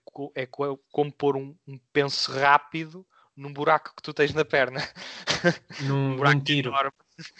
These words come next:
Speaker 1: Um tiro, um penso num tiro, tá? É, exatamente.
Speaker 2: Não,
Speaker 1: Ahm,
Speaker 2: mas lá está, e, e, e, e agora, tu falaste muito bem, Bernardo, e...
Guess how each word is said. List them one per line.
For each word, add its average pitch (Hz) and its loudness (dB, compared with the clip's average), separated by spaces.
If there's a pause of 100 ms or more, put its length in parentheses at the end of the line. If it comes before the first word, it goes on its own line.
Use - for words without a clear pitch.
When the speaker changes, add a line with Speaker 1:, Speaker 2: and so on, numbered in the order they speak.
(300)
Speaker 1:
Um 143 -12
tiro, 156 0
um 147 -10
penso 160 0
num 151 -4
tiro, 131 -4
tá? 131 -4
É, 127 -2
exatamente. 131 -2 (600)
Speaker 2:
Não, 143 4
Speaker 1:
Ahm, 185 2
Speaker 2:
mas 196 6
lá 208 4
está, 208 4
e, 165 -2 (100)
e, 175 -8
e, 160 -8
e 170 0
agora, 135 0
tu - -20
falaste 151 -4
muito 127 -6
bem, 123 -4
Bernardo, 113 -10
e... 117 -10